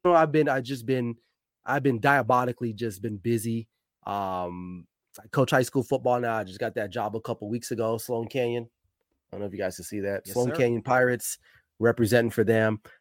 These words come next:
Speaker 1: Uh, are, so we're, we're, we're, we're, we're in the middle of our season, so it's been taking a lot of my time with prepping and, and all that. But for sure, Sunday I'll,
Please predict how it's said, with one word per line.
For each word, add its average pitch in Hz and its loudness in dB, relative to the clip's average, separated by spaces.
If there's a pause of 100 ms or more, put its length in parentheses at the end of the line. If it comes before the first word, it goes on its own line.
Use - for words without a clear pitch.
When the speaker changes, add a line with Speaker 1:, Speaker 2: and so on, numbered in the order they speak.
(140)
Speaker 1:
Uh, 90 0
are, 104 0
so 101 0
we're, 104 2
we're, 110 0
we're, 131 2
we're, 139 8
we're 135 12
in - 12
the 147 12
middle 143 12
of 127 8
our 131 10
season, 135 4
so 131 4
it's 117 4
been 117 0
taking 127 8
a 110 6
lot 113 6
of 110 0
my 104 2
time 107 0
with 98 -6 (100)
prepping 107 2
and, 92 -8 (480)
and 104 -2
all 98 2
that. 104 2
But 123 0
for 135 6
sure, 156 12
Sunday 143 10
I'll, 127 8